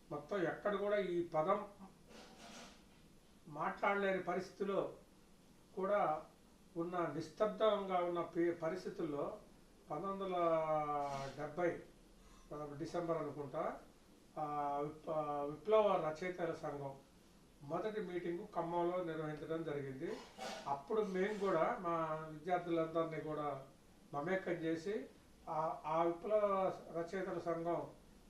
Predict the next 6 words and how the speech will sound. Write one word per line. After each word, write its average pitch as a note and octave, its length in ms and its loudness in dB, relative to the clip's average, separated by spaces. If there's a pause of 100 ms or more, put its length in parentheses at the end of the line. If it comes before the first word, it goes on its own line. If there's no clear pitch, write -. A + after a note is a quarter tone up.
(680)
ఫస్ట్ - 340 -6
ప్రథమ F3+ 280 0
మహాసభ F3 580 -2
విజయవంతం F3 800 0
కావటం D#3 440 2
కోసం E3 580 -2